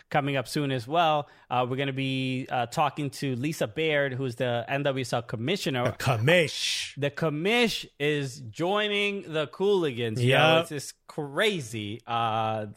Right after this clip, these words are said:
Speaker 1: that, uh, you know, this is, again, the, the, the, the, the level up from, uh, w-, uh, we started this podcast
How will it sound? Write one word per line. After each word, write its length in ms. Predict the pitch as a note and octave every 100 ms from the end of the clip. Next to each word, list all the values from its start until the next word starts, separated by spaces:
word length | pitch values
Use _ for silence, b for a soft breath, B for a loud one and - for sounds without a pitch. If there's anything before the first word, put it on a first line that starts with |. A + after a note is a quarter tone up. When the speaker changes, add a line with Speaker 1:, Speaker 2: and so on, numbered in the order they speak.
| -
Speaker 1:
that, 340 | B2 B2 A#2+
uh, 200 | B2 B2
you 140 | B2 C#3
know, 160 | A2+
this 180 | A#2 C#3+
is, 120 | D#3
again, 380 | C#3 D3+ C4+ F3+ - B C#3
the, 200 | D3+ G3 E3
the, 420 | E3+ E3+ D#3+ D3 b b b -
the, 300 | C3 F#3 F3
the, 180 | D3 E3 D3+
the 120 | E3
level 420 | D#3+ A#3 C4+ F3+
up 320 | E3+ B2 - _
from, 420 | - D#3 C#3+ C#3 C3+
uh, 40 |
w-, 300 | - A2 D#3+
uh, 220 | D#3 E3 D3
we 140 | F3
started 420 | A3+ - A3+ G#3+ F#3
this 140 | F#3
podcast 800 | - E3+ E3+ F#3 D#3+ D#3 -